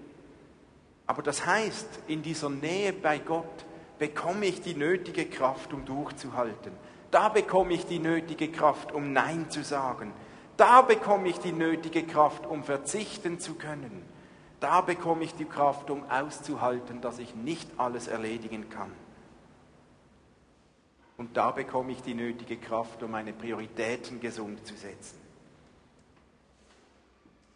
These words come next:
Das Verrückte ist, selbst wenn wir das wissen, da ist der Ort, wo wir diese Kraft bekommen, kommt uns manchmal in diesen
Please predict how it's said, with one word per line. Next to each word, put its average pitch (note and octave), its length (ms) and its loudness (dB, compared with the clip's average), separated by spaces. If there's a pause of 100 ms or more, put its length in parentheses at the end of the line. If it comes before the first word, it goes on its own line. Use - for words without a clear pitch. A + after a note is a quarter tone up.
(1400)
Das B2+ 140 -8
Verrückte D#3+ 480 -6
ist, D#3 360 -8
selbst D3+ 360 -2
wenn D3 140 -4
wir C3 80 -6
das G#2+ 320 -10
wissen, F3 480 -6 (580)
da C#3 220 2
ist - 260 -4
der - 160 0
Ort, D3+ 340 0
wo C#3 120 -4
wir B2+ 100 -4
diese B2 240 -10
Kraft - 400 -2
bekommen, A#2+ 500 -6 (520)
kommt F#3+ 400 -4
uns E3+ 240 -8
manchmal D3+ 600 -2 (100)
in C3 140 -8
diesen A#2+ 380 -8